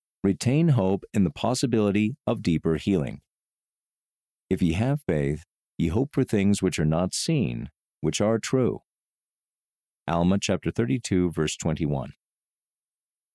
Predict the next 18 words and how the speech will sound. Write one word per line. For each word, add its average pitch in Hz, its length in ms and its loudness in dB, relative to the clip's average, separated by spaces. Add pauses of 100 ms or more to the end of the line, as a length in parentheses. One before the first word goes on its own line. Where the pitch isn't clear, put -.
(120)
One 180 140 2
of 247 80 2
the 240 60 4
most 156 240 2
common 113 340 2
themes 92 320 0
in 80 80 0
healing 113 380 0
stories 85 500 0
was 87 160 -2
the 80 60 -2
presence 110 480 -2
of 107 100 -2
hope 80 380 0
that - 180 -4
incremental 123 640 0
shifts - 420 -2
toward 90 480 0